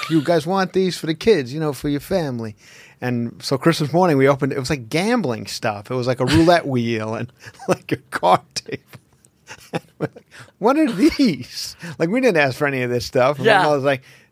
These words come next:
Speaker 1: "That's, Santa didn't bring those. <laughs> That's from the neighbor. The roulette wheel <laughs> fell off the back of a truck." And Santa didn't bring that.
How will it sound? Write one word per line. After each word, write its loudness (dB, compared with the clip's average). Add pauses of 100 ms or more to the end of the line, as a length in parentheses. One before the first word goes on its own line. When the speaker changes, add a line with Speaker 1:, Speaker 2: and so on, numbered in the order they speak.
Speaker 1:
"That's, -6
Santa 0
didn't -2
bring 0
those. -2
<laughs> -4
That's 2
from -2
the -2
neighbor. -4 (340)
The -4
roulette 6
wheel 4 (260)
<laughs> -20
fell 2
off 2
the -8
back 2
of -12
a -12
truck." -4 (440)
And -4
Santa 2
didn't -6
bring -2 (120)
that. -12